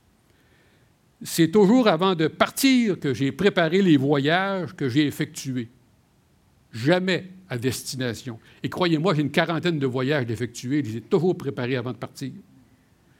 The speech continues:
Rien de plus certain, un jour, peut-être plus tôt que je ne le crois, je vais mourir. Se pose alors la question inévitable,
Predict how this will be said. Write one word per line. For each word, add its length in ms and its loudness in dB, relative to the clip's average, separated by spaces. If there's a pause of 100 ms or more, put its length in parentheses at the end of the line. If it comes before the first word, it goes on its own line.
(540)
Rien 240 4
de 120 4
plus 200 2
certain, 420 2
un 180 6
jour, 420 2 (300)
peut-être 380 0
plus 200 4
tôt 160 2
que 80 0
je 60 4
ne 140 2
le 100 2
crois, 420 -2 (340)
je 100 -6
vais 120 2
mourir. 400 0 (1200)
Se 120 -4
pose 260 4
alors 220 4
la 100 2
question 300 -2
inévitable, 720 0